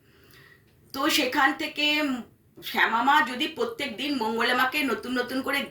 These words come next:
গিফট দেয়, তো মঙ্গলা মাও তো লজ্জার খাতিরে, চক্ষু লজ্জায় একদিন গিফট দিতেই পারে, দিতেই পারে। আমাদের যদি রোজ দিন কেউ গিফট করে, আমাদের তো তাকে ঘুরিয়ে একটা গিফট দিতে হয়, নাহলে তো নিজেরও একটু লজ্জা লজ্জা করে না।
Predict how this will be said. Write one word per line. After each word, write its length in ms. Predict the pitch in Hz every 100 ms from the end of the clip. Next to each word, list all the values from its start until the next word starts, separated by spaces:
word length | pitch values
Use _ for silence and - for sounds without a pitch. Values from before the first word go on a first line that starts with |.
| -
গিফট 360 | 294 330 - 262
দেয়, 280 | 180 185 359 - - _ _ _ _ _ 302
তো 80 | 311
মঙ্গলা 480 | 247 214 214 240 247
মাও 220 | 262 302
তো 120 | 392
লজ্জার 500 | 269 208 196 233 233
খাতিরে, 600 | - 285 - 262 254 262 254
চক্ষু 340 | 220 - - 254
লজ্জায় 560 | 247 214 220 240 240 -
একদিন 440 | 190 - 262 254
গিফট 340 | - 262 -
দিতেই 380 | 220 311 339 285
পারে, 300 | - - - - - _ _ _ 180
দিতেই 600 | 262 277 - 247 302 339
পারে। 320 | - - - - _ _ _ _ _ _
আমাদের 360 | - 254 247 240
যদি 220 | 262 277
রোজ 220 | 233 254
দিন 160 | 262 285
কেউ 160 | 285 233
গিফট 320 | 247 254 -
করে, 220 | 247 214
আমাদের 300 | 202 214 254
তো 80 | 285
তাকে 340 | 226 - 262
ঘুরিয়ে 260 | 208 226 240
একটা 200 | 240 240
গিফট 260 | 190 226 -
দিতে 220 | 202 240
হয়, 120 | 208
নাহলে 180 | 190 202
তো 80 | 254
নিজেরও 360 | 196 196 220
একটু 140 | 254 285
লজ্জা 340 | 196 - 196
লজ্জা 300 | 220 208 214
করে 260 | 190 175 190
না। 200 | 277